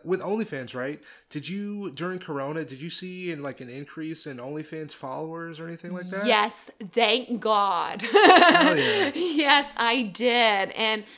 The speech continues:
Speaker 2: bless your hearts, all you guys. Thank you so much, um, for being my fans. And please continue. I'm gonna keep on putting up new content,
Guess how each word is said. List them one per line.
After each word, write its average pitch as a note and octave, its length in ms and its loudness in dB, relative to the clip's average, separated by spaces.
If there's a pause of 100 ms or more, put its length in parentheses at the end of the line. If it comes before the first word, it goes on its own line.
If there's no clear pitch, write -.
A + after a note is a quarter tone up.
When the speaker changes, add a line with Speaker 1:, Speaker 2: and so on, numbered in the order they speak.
(220)
Speaker 2:
bless B3+ 520 2
your D4+ 240 -2
hearts, B3 760 -2
all B3+ 180 4
you C#4 180 -2
guys. C#4+ 500 0
Thank C4 480 -4
you C#4 120 -4
so A#3+ 400 -6
much, A#3 720 -6 (500)
um, G#3 400 0
for B3 160 -6
being B3+ 380 0
my C4+ 180 2
fans. C4 840 -2
And A#3 280 -2
please C#4 380 -6
continue. C4+ 760 -4
I'm C#4+ 140 -2
gonna B3 160 0
keep C#4 260 -8
on C4 160 -4
putting B3+ 240 -6
up A#3+ 120 -6
new B3+ 200 -4
content, C4 840 -4